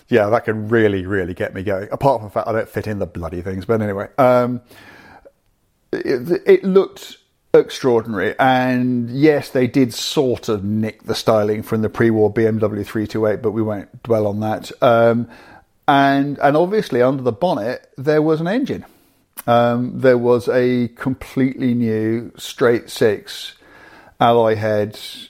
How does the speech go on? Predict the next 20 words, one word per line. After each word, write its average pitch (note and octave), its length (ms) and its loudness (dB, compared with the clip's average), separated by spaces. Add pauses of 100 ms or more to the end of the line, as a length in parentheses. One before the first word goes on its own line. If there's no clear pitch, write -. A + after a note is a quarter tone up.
(140)
twin A#2 340 2
cam, G#2+ 640 -2
three - 280 0
point G#2+ 340 -4
four A2 280 2
litre G#2+ 680 -2
motor, A#2 600 -4 (600)
um, C3 720 0 (100)
which - 640 -2
would C#3 260 0
go C3 220 4
on C3 180 0
to - 100 -18
become, B2+ 720 -2 (260)
you C3 140 -2
know, A2 140 -2
one A#2 420 0
of A2+ 180 -4
the A2+ 260 2
most A2+ 440 -6